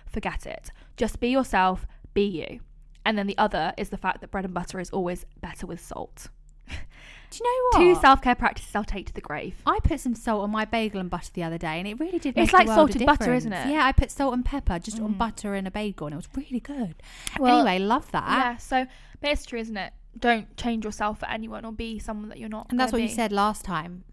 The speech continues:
Speaker 2: Think about what your values are and stick
Speaker 1: Yeah.
Speaker 2: to them, and
Speaker 1: Yeah.
Speaker 2: don't let anyone, don't worry about what other people think, and don't let anyone change them. Like, other people need to complement and align with you.
Speaker 1: Yeah,
Speaker 2: And
Speaker 1: definitely.
Speaker 2: you shouldn't mold yourself in accordance with other people's, you know, views and opinions.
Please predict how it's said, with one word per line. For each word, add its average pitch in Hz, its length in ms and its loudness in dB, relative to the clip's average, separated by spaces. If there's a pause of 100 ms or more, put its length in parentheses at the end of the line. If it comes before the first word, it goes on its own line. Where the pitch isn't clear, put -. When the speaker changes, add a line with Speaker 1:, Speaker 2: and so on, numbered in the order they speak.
(120)
Speaker 2:
Think 226 180 -2
about 208 220 2
what 185 160 -2
your 180 120 -2
values 185 380 0
are 143 220 -4
and 180 120 -4
stick 220 180 -6
Speaker 1:
Yeah. 208 100 -4
Speaker 2:
to 190 80 -8
them, 185 280 0
and 190 140 -4
Speaker 1:
Yeah. 190 140 0
Speaker 2:
don't 180 140 -4
let 185 180 -4
anyone, 175 520 -4 (380)
don't 226 220 0
worry 196 200 2
about 190 240 2
what 180 140 -2
other 185 140 -4 (200)
people 180 320 -4
think, 170 380 -8
and 180 80 -8
don't 185 200 -4
let 170 100 -6
anyone 185 320 -4
change 180 460 -6
them. 160 260 -6
Like, 170 280 -4 (300)
other 202 220 0
people 190 400 2
need 180 240 -6
to 185 120 -10
complement 170 540 -6
and 170 160 -6
align 165 340 -4
with 165 160 -8
you. 175 200 -2
Speaker 1:
Yeah, 190 280 -8
Speaker 2:
And - 80 -16
Speaker 1:
definitely. 190 440 -4
Speaker 2:
you 185 80 0
shouldn't 185 260 -8
mold 175 300 -2
yourself 160 520 -4
in 170 120 -6
accordance 165 480 -6
with 165 100 -6
other 160 220 -8
people's, 165 760 -4 (300)
you 180 140 -6
know, 151 160 -6
views 165 480 -2
and 165 80 -6
opinions. - 840 -4